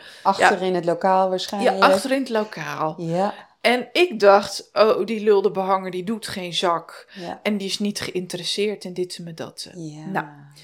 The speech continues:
Speaker 2: tot, dus er was altijd, eh,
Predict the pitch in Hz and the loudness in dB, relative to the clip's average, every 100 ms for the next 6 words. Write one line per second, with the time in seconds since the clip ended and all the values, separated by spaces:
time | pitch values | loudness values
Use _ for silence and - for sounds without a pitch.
0 | - - - _ _ - 330 320 - - | -20 -20 -20 _ _ -4 -4 -2 -10 -10
1 | 202 214 202 202 - 190 208 208 - 233 | -12 -10 -8 -6 -6 -2 -2 0 4 4
2 | 233 247 - 214 | 4 -4 -4 -2